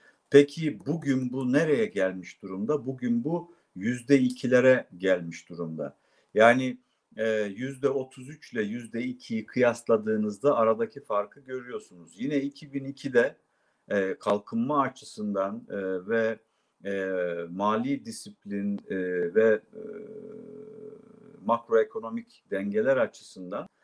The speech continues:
devletin topladığı her yüz liralık verginin seksen altı lirası faize giderken,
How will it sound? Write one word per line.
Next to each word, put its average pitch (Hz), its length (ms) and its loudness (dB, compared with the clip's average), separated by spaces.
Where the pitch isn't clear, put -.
devletin 110 600 0
topladığı 110 680 -4
her 139 280 -2
yüz 120 500 -8
liralık 104 580 -4
verginin 117 680 -2
seksen 131 680 -4
altı 113 460 -2
lirası 117 460 0
faize 107 540 0
giderken, 139 720 -6